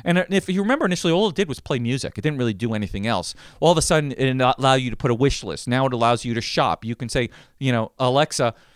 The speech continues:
buy me twelve dozen cases of Charmin toilet tissue." So I'm sorry if I just confirmed that for you, <laughs> okay? But that's just gonna happen. And,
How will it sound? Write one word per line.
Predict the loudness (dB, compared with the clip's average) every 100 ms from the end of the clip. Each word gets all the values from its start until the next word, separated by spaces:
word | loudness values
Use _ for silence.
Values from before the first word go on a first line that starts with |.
| _ 0
buy | 4 4
me | 2 -6 _
twelve | -6 2 6 6 2 -6
dozen | 2 4 4 -2
cases | -6 -6 -4 -2 -2 -4 -6 -14 -12
of | -10
Charmin | -2 2 2 2 2
toilet | 2 2 0
tissue." | -4 -6 -12 -14 -14
So | -2 0
I'm | 2 0
sorry | 2 6 8 8
if | 6
I |
just | 2 2
confirmed | 0 4 6 6
that | 6 4
for | 4 4
you, | 4 0 -2 -6 -4
<laughs> | -10 -10 -8
okay? | -6 0 -2 -2 -14 -20 -20 -20 -20 -10 0
But | 2
that's | 4 2 2
just | -4 -2
gonna | -2
happen. | -2 -2 -4
And, | -6